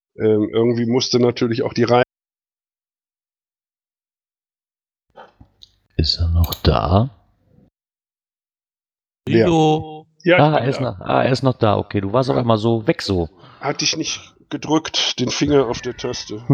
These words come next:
Speaker 2: <laughs>
Speaker 1: Zwischendurch muss ich immer mal abhusten, ja.
Speaker 2: <laughs>
Speaker 1: Ja.
Speaker 2: Kann passieren.
Speaker 1: Ja. Dann hab ich dir noch Bilder geschickt. Ähm, die Bilder habt ihr sicherlich auch gesehen.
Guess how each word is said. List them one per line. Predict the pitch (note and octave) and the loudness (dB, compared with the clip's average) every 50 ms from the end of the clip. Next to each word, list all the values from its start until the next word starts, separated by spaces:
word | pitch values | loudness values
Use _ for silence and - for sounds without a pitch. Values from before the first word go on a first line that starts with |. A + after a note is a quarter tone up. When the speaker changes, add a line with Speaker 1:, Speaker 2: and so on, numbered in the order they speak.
| C3 - - | 0 2 -2
Speaker 2:
<laughs> | C#3 B2+ - - C3+ | -4 -4 -2 -4 -4
Speaker 1:
Zwischendurch | - - - - D3 - - D#3 C#3 | 0 0 -2 -2 2 2 0 0 0
muss | C#3+ C3+ - | -2 -6 -6
ich | D3 | -4
immer | D3 D3 C#3+ | -2 -2 -2
mal | C3+ B2+ B2 | -2 -4 -4
abhusten, | B2+ C3+ - - A#2+ A2 G#2+ - - - G2+ | -6 -8 -8 -10 -10 -10 -10 -10 -8 -4 -2
ja. | G#2 G#2 G2+ - - - _ | 0 0 -2 -2 -6 -10 _
Speaker 2:
<laughs> | E2 - - - G#2 - - - - - _ - - _ - - - - - - - - - - - - - - - _ G3 - - _ - - - _ _ _ _ _ _ _ _ _ - | -10 -6 -2 -2 -2 -2 -2 -4 -6 -6 _ -8 -6 _ -4 -6 -2 -2 -4 -4 -2 -4 -4 -6 -4 -8 -10 -12 -4 _ -4 -4 -4 _ -20 -20 -20 _ _ _ _ _ _ _ _ _ -14
Speaker 1:
Ja. | - - - A2+ A2+ A2+ G#2+ F#2 - - - - - - | -12 -8 -4 -4 -2 -2 -2 -4 -6 -8 -12 -16 -4 -2
Speaker 2:
Kann | - F2 - | -2 -2 0
passieren. | - E2 E2 - - - D#2+ D2+ - D2 C#2+ C#2 - _ _ _ | -2 -2 -2 -2 -2 -4 -4 -4 -6 -10 -14 -16 -18 _ _ _
Speaker 1:
Ja. | - - - - - - - - - - - - - - - _ _ _ | -20 -20 -10 -8 -8 -8 -8 -12 -18 -18 -18 -18 -20 -20 -20 _ _ _
Dann | B2 C3+ C3+ C#3 | 0 0 2 2
hab | D#3 E3 E3 | 2 0 0
ich | E3+ - | 0 0
dir | D#3+ D#3 | 2 2
noch | E3 D#3 - | 2 2 2
Bilder | D#3+ E3 E3 E3+ | 0 0 0 0
geschickt. | D#3 D#3 - - - E3+ E3+ - _ - - - - | -2 -2 -2 -2 -2 -2 -2 -4 _ -10 -10 -8 -4
Ähm, | - C#3+ C#3+ C#3+ C#3 C#3 C3+ A#2 G#2 - A2+ A#2+ | -2 0 0 2 0 0 -2 -4 -8 -10 -10 -10
die | A#2+ A#2 | -10 -4
Bilder | A#2 B2+ C3+ C#3 C#3+ C#3+ | -2 0 0 2 0 0
habt | D3 - - | 0 -2 -2
ihr | C3 A#2+ | -2 -2
sicherlich | B2 C3+ C3+ E3 C3+ C#3 C#3 B2+ | -2 -2 -2 -2 -2 -2 -4 -4
auch | B2+ C#3 - | -6 -4 -4
gesehen. | - C3+ C3 C3 C3+ C#3 C#3 C#3 C#3 C3+ C3 C3 B2+ A#2 | -4 -4 -4 -2 0 0 2 2 2 0 0 0 -2 -2